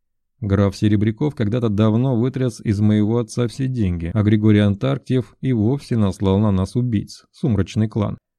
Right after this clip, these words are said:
А тут неожиданно оказывается, что оба главных недоброжелателя стали моими почти что вассалами.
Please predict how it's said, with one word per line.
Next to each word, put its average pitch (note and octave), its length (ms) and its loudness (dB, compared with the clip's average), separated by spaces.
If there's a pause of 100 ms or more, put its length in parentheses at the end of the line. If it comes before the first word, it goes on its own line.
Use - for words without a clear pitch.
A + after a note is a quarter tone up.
(120)
А F#2+ 140 0
тут E3+ 200 -4
неожиданно C3 600 0
оказывается, B2 600 -2
что G#2 260 -2
оба G#2+ 380 0
главных G2+ 560 0
недоброжелателя G2+ 920 0
стали G2 300 0
моими G2 680 0
почти A#2 400 -6
что - 240 -4
вассалами. G#2+ 720 -4